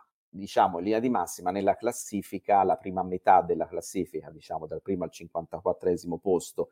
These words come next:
è più colma di città del sud e delle zone di mare rispetto a quelle della pianura padana, ad esempio, che stanno quasi tutte nella seconda metà della classifica.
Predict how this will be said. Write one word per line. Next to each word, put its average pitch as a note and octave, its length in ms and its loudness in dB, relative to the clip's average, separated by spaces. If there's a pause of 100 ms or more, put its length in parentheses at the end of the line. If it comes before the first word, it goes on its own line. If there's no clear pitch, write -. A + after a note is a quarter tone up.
(260)
è - 160 0
più - 260 -2
colma A2 600 8 (280)
di F#2+ 140 -2
città G2+ 340 4
del F#2+ 240 2
sud F#2 460 0
e F2+ 160 6
delle E2+ 400 0
zone G2 260 2
di A#2+ 120 4
mare F#2 540 2
rispetto F2 580 -2
a E2 60 0
quelle F#2 220 2
della E2+ 140 4
pianura E2+ 240 -2
padana, F2+ 300 2
ad F#2 60 2
esempio, E2+ 360 -2
che E2+ 80 -12
stanno E2 280 -4
quasi F2 300 -2
tutte E2+ 320 -8
nella E2 160 0
seconda D#2+ 440 -6
metà D#2 220 -4
della D2+ 280 -4
classifica. - 640 -12